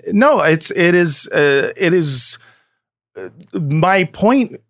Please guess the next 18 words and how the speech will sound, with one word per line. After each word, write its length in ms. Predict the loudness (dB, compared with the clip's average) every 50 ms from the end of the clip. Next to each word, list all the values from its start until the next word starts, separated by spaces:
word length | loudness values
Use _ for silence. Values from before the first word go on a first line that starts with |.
| _ _ -4
is 200 | 0 0 0 0
basically 760 | -2 -2 -2 0 0 0 -2 -2 -2 0 2 2 2 2 0 -2
to 260 | -2 -2 0 0 0
dispel 540 | 0 0 -2 -2 -2 -4 0 0 2 2 2
the 160 | 2 2 2
idea 800 | 2 0 -2 -4 -4 -2 -2 0 2 2 4 2 2 0 -2 -4 -6 -4
that, 340 | -2 0 0 0 -2 -2 -2
like, 440 | 0 0 0 0 -2 -4 -10 -20 _ _ _ _ _ _ _ _ _ _ _ _
the, 460 | -8 -4 -2 -2 -2 -4 -8 -10 -12 -6
the 140 | -2 0 2
Hasbara 540 | 2 2 0 0 -2 0 0 0 2 2 2
has 220 | 2 0 -2 -2
been 540 | -2 -2 0 2 2 0 0 0 -2 -4 -4 -2
Israel 480 | 0 0 2 2 2 2 2 2 2 0
small, 600 | -2 -4 -2 0 2 4 4 4 4 4 2 2
therefore 440 | 0 -2 -2 -2 -2 -2 0 0 0
deserves 920 | 0 0 -2 -2 0 0 2 2 2 2 2 0 -2 -4 -6 -6 -8 -10 _ -10
support 760 | -6 -4 -2 -4 -4 -2 0 2 2 2 2 0 -2 _